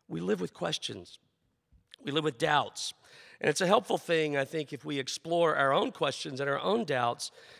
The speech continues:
if we're going to think about the honest way in which we might encounter the questions, the doubts, the uncertainties of our neighbor. And today we're starting with this one question, is it possible, uh,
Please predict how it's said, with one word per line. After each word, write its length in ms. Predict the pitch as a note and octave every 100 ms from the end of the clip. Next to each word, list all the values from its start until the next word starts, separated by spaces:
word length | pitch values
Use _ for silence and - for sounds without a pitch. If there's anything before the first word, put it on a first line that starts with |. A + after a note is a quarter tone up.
| -
if 160 | D3+ -
we're 100 | C#3
going 400 | B2+ F3 F3+ F3+
to 60 |
think 440 | C#3 - C#3+ C3+ C#3
about 480 | B2 C3 B2 B2+ B2+
the 200 | A#2+ A#2
honest 440 | C3 C#3 D#3+ C3+ B2+
way 420 | B2+ C#3+ C#3+ C3+
in 140 | A2
which 280 | B2 B2+ -
we 100 | B2+
might 520 | A2+ B2 E3 D#3 A2+ - _ _ _ _
encounter 760 | B2+ G#2+ D#3+ F3 G3+ D#3+ A#2
the 120 | G#2+ G#2
questions, 600 | - D3+ C#3+ - A#2 G#2
the 60 |
doubts, 480 | G2+ A#2+ C3 B2 -
the 120 | A#2+
uncertainties 760 | A2+ G#2+ C#3+ D3 C3 A2+ G#2 - _ _ _ _ _ -
of 120 | A#2+
our 100 | A2+
neighbor. 500 | A2+ C3 D3 B2 A2 - _ _ _ C3+
And 100 | A#2+
today 300 | A#2 D3 D#3+
we're 120 | C#3+
starting 440 | - C3+ C#3 C3+
with 120 | A#2+ A2+
this 200 | A2 -
one 200 | B2 C3
question, 420 | - A2+ - A2
is 140 | G#2
it 120 | A2+
possible, 640 | - A#2+ A#2+ - A2+ F#2+ - _ - -
uh, 60 | -